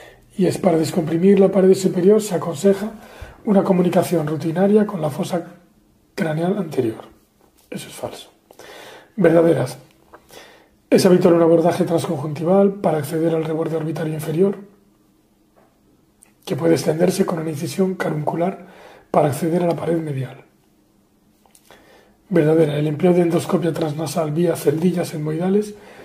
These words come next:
permite osteotomías de la pared medial de la órbita. Y la resección de grasa orbitaria mejora la neuropatía óptica compresiva.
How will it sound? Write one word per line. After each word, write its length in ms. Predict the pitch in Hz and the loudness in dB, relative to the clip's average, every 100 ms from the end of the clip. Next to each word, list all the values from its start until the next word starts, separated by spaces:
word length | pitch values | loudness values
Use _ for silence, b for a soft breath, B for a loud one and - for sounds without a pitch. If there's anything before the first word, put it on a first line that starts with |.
| B B - | B B -2
permite 520 | 156 180 - 208 - | 2 2 2 0 0
osteotomías 840 | 220 - 170 165 165 196 196 - 285 | -4 -2 -2 -2 0 2 2 -2 -8
de 200 | 196 160 | -6 -4
la 100 | 151 | -2
pared 220 | 160 160 | -2 -2
medial 520 | 160 160 180 196 196 - | -2 -2 -2 -2 -6 -4
de 140 | 170 | -2
la 120 | 147 | 0
órbita. 400 | 147 131 - - _ _ _ _ _ - 90 - - - _ _ _ _ _ _ _ B B B B _ _ | -4 -6 -12 -18 _ _ _ _ _ -14 -14 -14 -18 -20 _ _ _ _ _ _ _ B B B B _ _
Y 100 | 254 | 0
la 100 | 165 | 2
resección 420 | 156 131 147 180 165 | 2 0 0 2 2
de 100 | 165 | 4
grasa 260 | 170 175 | 2 0
orbitaria 420 | 156 170 190 202 | 0 2 4 4
mejora 360 | 170 165 185 180 | 2 0 2 2
la 120 | 170 | 2
neuropatía 560 | 156 156 139 147 180 170 | -2 -4 -4 -4 -2 -2
óptica 300 | 175 190 165 | -4 -8 -8
compresiva. 560 | 160 127 - - - | -10 -12 -16 -18 -20